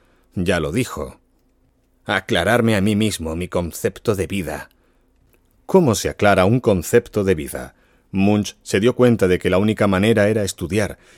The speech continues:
y tener mejores herramientas para conocerse, para interpretarse con más tino y ver la vida de otra manera,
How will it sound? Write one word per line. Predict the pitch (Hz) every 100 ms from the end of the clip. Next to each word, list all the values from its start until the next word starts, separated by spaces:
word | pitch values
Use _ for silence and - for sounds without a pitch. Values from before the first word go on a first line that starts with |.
| -
y | 107
tener | 110 123 156
mejores | 107 - 104 -
herramientas | 92 82 104 107 87 82
para | 92 85
conocerse, | 92 85 - 104 - 65 - - -
para | - 98
interpretarse | 98 95 95 - 90 82 127 - 76
con | - 78
más | 90 101 -
tino | 104 73 67 - _
y | 101
ver | 101 160
la | 151 107
vida | 107 95 92
de | 90
otra | 98 95
manera, | 82 90 98 69 65